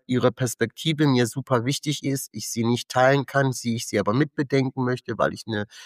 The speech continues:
weil ich ein guter Mensch bin, weil ich solidarisch bin und weil ich partizipierend bin, möchte ich gerne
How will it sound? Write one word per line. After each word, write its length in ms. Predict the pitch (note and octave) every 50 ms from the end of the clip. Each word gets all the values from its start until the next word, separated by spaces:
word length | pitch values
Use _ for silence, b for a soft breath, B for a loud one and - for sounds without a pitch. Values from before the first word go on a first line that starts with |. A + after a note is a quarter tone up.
| B B B B
weil 140 | _ A2+ A#2
ich 80 | A#2 C3
ein 100 | C3 B2
guter 260 | C3+ F3+ F#3 F#3+ D#3+
Mensch 320 | C3+ C3 C3+ D#3 D3 -
bin, 240 | _ E3 E3 D#3 D3+
weil 160 | C3+ B2+ A#2
ich 100 | A#2+ A#2+
solidarisch 680 | - - B2+ B2+ C3+ A2+ A#2 A2 C3+ C3 C#3+ C3+ - -
bin 160 | - C#3 C#3 A#2+
und 140 | F#2+ B2
weil 200 | G#2+ A2 A2+ -
ich 300 | - A#2 A#2+ - - - _
partizipierend 840 | - - B2 - - A2 - - _ - F#3 F#3 D3+ A2 F2 - _
bin, 320 | - D#2+ F#2 A2 C#3+ F3 F3 B B B B B B B
möchte 340 | - C3 C3+ D3+ - - E3
ich 180 | E3 D#3+ - _
gerne 460 | - A#2+ A#2 A#2 B2 C#3 D3 D#3 E3